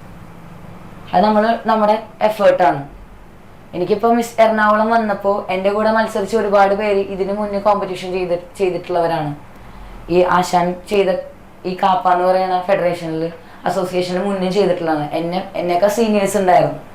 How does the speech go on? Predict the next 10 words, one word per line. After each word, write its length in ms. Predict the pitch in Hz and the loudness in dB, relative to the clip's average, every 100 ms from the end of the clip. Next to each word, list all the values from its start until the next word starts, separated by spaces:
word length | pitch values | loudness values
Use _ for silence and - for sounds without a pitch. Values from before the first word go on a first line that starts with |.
| - - - | -18 -18 -6
പക്ഷെ 240 | 175 - 190 | -4 0 0
ഞാൻ 440 | 190 175 170 202 | 2 4 4 2
ചെയ്തിരുന്നതിൽ 800 | 233 240 214 220 226 226 220 226 | 2 2 2 0 2 2 2 2
ഞാനൊരു 360 | 233 220 208 | 4 2 0
കള്ളത്തരം 500 | 202 214 202 185 185 | 2 4 4 4 2
കാണിച്ചിട്ടില്ല. 420 | 190 185 170 165 165 | 2 0 -2 -4 -2
എൻ്റെ 140 | 160 | 0
ശരീരത്തിലായാലും 800 | 180 156 156 156 160 170 170 170 | -2 0 -2 -2 2 4 4 2
ഞാൻ 180 | 170 165 | -2 -4
എടുക്കുന്ന 460 | 165 - 175 175 | -6 -4 -2 -2